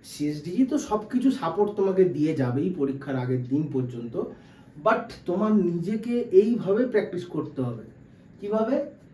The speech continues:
এই যে জিকের পনেরো নাম্বার, এর জন্য কিন্তু টেন মিনিটস, তোমার হাতেই তো ষাট মিনিট না, সেই ষাট মিনিটটাকে তোমাকে এইভাবে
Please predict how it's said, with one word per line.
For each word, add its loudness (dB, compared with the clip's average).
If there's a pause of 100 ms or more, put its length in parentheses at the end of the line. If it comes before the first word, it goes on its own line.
(180)
এই 8
যে 4
জিকের 0
পনেরো 2
নাম্বার, -4
এর 4
জন্য -6
কিন্তু -6 (180)
টেন 6
মিনিটস, 4 (920)
তোমার 2
হাতেই 0
তো 0
ষাট -2
মিনিট 4
না, -2
সেই 0
ষাট -2
মিনিটটাকে 0
তোমাকে -6
এইভাবে 0